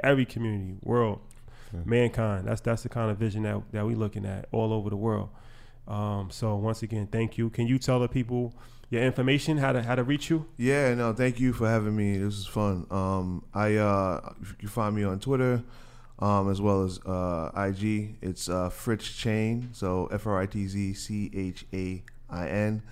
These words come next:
Speaker 3: Um, my name, Fritz Charles, on LinkedIn. You can add me. Um, and that's it. Yeah, I'm, I'm, I'm always, my, you know, my D Ms are open. I'm always willing to chat with people, learn from people,
Speaker 1: And what's your, what's your
Speaker 3: collaborate.
Speaker 1: podcast too?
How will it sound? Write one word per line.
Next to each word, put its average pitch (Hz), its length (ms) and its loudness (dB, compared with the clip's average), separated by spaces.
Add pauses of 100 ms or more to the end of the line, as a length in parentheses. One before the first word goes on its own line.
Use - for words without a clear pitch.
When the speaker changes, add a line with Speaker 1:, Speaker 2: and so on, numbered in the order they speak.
(440)
Speaker 3:
Um, 95 420 2
my 98 140 0
name, 98 260 2
Fritz 101 240 -2
Charles, 101 460 2
on 92 140 0
LinkedIn. 104 460 0
You 92 60 -4
can 90 120 -2
add 92 220 0
me. 101 340 0 (140)
Um, 90 440 -2 (480)
and 95 140 0
that's 101 180 0
it. 120 280 -2
Yeah, 104 240 0 (120)
I'm, 92 140 -4
I'm, 90 340 -4
I'm 92 180 -4
always, 98 640 -2
my, 92 220 0
you 95 120 -2
know, 87 100 -2
my 90 100 -2
D 98 160 -4
Ms 95 120 -2
are 92 60 -2
open. 90 440 -2 (400)
I'm 90 100 -2
always 92 320 0 (180)
willing 98 340 0
to 85 140 -4 (360)
chat 104 240 2
with 98 140 0
people, 98 300 -4
learn 98 180 0
from 95 160 -6
people, 90 500 -4
Speaker 1:
And 131 80 4
what's 147 140 8
your, 160 140 8
what's - 140 6
your 165 80 6
Speaker 3:
collaborate. 156 280 6 (220)
Speaker 1:
podcast - 60 -10
too? 120 200 2